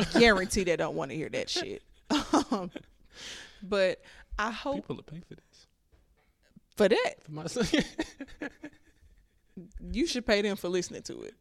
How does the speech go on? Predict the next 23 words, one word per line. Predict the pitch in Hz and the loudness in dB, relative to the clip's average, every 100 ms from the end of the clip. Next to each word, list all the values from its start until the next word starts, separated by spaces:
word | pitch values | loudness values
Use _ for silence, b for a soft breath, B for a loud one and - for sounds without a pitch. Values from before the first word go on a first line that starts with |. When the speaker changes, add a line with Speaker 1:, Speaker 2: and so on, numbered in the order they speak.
| - - - | -20 -12 -8
Speaker 1:
to | 165 | -6
be | 156 | -6
real. | 156 - - B B B B B B - | -6 -8 -10 B B B B B B -2
But | 214 | 2
I | 214 | 2
hope | 233 277 277 | 2 -2 -4
these | 240 233 - | -6 -6 -6
tips | - 226 - - | -4 -4 -4 -4
have | 202 | -4
been | 180 | -4
helpful | 214 185 208 180 175 | -6 -6 -8 -10 -8
for | - | -4
you | 175 202 233 | -4 0 0
all. | 233 226 | 0 0
Like | 180 - | -2 -4
I | 185 | -6
said, | - 185 185 170 | -6 -4 -4 -4
we're | 170 | -6
still | 175 175 | -6 -6
growing, | 170 170 160 165 | -4 -6 -6 -6
we're | 165 | -6
still | - 170 | -6 -6
learning, | 156 160 156 156 | -6 -8 -8 -8